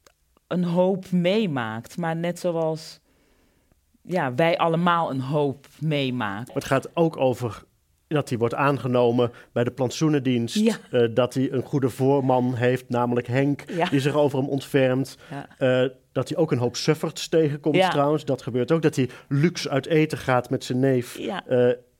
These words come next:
Speaker 2: in een, wat is luxe uit eten met
Speaker 1: Ja,
Speaker 2: zijn neef?
Speaker 1: luxe uit eten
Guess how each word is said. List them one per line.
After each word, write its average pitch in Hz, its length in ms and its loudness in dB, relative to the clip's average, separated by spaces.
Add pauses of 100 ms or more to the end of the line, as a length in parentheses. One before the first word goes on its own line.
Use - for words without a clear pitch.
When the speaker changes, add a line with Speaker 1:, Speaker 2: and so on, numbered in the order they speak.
Speaker 2:
in 151 340 0
een, 143 160 0
wat 143 160 0
is 147 100 -4
luxe 156 500 -6
uit 156 180 -2
eten 160 280 0
met 240 100 2
Speaker 1:
Ja, 226 120 6
Speaker 2:
zijn 214 120 6
neef? 165 120 6
Speaker 1:
luxe 247 240 2
uit 226 200 0
eten 247 360 0